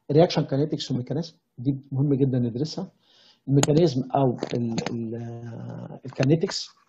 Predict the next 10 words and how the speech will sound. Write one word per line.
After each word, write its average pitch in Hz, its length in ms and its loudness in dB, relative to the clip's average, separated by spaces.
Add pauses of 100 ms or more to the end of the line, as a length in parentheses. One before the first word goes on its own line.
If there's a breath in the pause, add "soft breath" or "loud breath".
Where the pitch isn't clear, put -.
(100)
سرعة 147 220 0
التفاعل، 160 480 -2 (140)
آلية 139 240 0
التفاعل، 165 520 -2 (680 soft breath)
آه، 131 120 2
عبارة 131 300 2
عن 123 140 0
رياكشن 127 380 -2
باثواي، 135 600 2 (840)
بتتكون، 143 960 -8